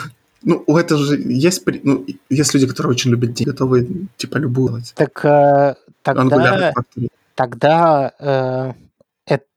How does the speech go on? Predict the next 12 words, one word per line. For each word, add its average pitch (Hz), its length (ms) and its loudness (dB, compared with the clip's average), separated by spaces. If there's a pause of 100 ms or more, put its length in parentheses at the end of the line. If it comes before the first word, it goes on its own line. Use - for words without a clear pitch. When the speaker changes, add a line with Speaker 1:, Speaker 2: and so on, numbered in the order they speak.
(140)
Speaker 2:
работа 143 480 0
с 123 60 -8
большей 135 360 -2
зарплатой 170 600 -2
у 135 100 -2
них 143 260 0
имеет 139 340 0
большую 135 460 -2
ценность 175 580 -2
не 135 100 -2
из-за 127 220 -2
б-, 123 160 -8